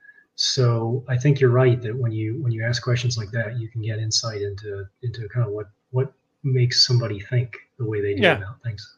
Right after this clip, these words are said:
Speaker 2: I, I always wanted to, and I, I created this, Jeff, uh, years ago when I was creating the show. All right, I always wanted to end it on a high note, and I wanted some fun into my show. And I seen somebody else doing something, and I'm like, "Oh, that's cool."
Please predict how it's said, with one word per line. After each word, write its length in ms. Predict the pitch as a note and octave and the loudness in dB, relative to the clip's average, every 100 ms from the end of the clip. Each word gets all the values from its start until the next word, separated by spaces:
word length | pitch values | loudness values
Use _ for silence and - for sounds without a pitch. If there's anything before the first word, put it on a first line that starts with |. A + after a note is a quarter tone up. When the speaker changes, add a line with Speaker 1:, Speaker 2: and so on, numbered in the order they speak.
| - | 2
Speaker 2:
I, 120 | D#4 | 2
I 240 | D#4+ C#4 | 6 8
always 360 | D#4+ D4+ F4+ D4 | 10 8 8 6
wanted 300 | D4+ C#4 B3 | 6 4 4
to, 180 | B3 A3 | 2 2
and 80 | F#3 | 4
I, 260 | D#3 - | 2 0
I 20 | |
created 320 | E3 - G#3+ F#3+ | 0 2 2 4
this, 140 | E3 | 0
Jeff, 260 | - F#3 E3+ | 2 2 2
uh, 220 | F3 D#3 | -4 -4
years 280 | E3+ F3+ C#3 | 2 2 2
ago 200 | D3 D3 | 2 2
when 60 | |
I 40 | C#3+ | 2
was 100 | C3+ | -2
creating 260 | - E3 | 0 0
the 60 | C3+ | -2
show. 440 | - D#3 C#3+ D3 | -2 2 4 4
All 240 | D3+ D3 C3+ | 2 4 4
right, 180 | C#3 C#3 | 6 6
I 60 | |
always 400 | D#3 G#3+ C#4 C#4+ | 4 4 2 2
wanted 160 | A#3+ F#3 | 2 2
to 140 | D3+ | 2
end 160 | D#3+ D#3 | 2 2
it 60 | |
on 120 | C#3+ C3 | 0 -2
a 60 | |
high 200 | A#2+ D3 | 0 0
note, 220 | D3 D3+ | 2 0
and 140 | - F#3 | 0 0
I 60 | |
wanted 300 | B3 E4+ E4 | 2 2 0
some 300 | - A#3+ A#3 | 0 2 2
fun 340 | E3+ - E3+ E3 | 0 4 4 4
into 180 | D3+ C#3+ | 0 -2
my 160 | C3+ | -2
show. 360 | B2+ - A#2+ - _ _ _ _ _ _ _ _ | -2 -2 -4 -6 _ _ _ _ _ _ _ _
And 640 | D#3+ D#3+ D#3+ D#3 D3 C#3+ - | 2 4 6 4 2 0 2
I 80 | E3 | 2
seen 240 | - A#3+ | 2 0
somebody 260 | A3 G3+ E3+ | 2 4 6
else 180 | F#3 C3+ | 6 6
doing 220 | F#3+ F#3+ | 4 4
something, 220 | E3+ D#3+ | 2 0
and 100 | D3 | -2
I'm 100 | D3 | 0
like, 280 | D3 C#3+ - | 2 0 -2
"Oh, 180 | E3+ G3 | -2 2
that's 180 | G3 - | 2 0
cool." 380 | - F3 D#3+ | 6 8 8